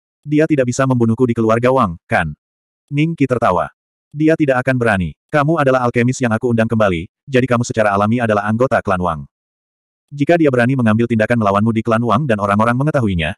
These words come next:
basis budidayanya akan menjadi lumpuh." Cahaya dingin melintas di mata Wang Sui. "Tidak ada yang perlu ditakutkan. Dia hanya orang yang tidak berguna." Ning Qi tersenyum tipis.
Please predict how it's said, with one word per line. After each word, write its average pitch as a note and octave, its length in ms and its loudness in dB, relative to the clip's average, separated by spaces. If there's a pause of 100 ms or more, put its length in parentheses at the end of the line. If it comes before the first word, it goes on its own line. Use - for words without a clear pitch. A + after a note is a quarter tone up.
(140)
basis C3 320 -2
budidayanya A2 560 0
akan A#2+ 240 0
menjadi A2 240 0
lumpuh." F2 320 -4 (1040)
Cahaya C#3 320 0
dingin C3+ 240 0
melintas A#2 320 0
di A#2 160 -2
mata C3 240 2
Wang B2 160 0
Sui. E2 320 -2 (560)
"Tidak D3+ 160 2
ada C3 240 2
yang C3+ 160 0
perlu C3 240 0
ditakutkan. G2+ 640 -2 (240)
Dia D3+ 240 0
hanya C3+ 240 0
orang A#2+ 320 0
yang B2 80 2
tidak B2+ 240 0
berguna." G2+ 400 0 (560)
Ning D3+ 160 -2
Qi D#3 160 0
tersenyum B2+ 320 -2
tipis. A2 480 -4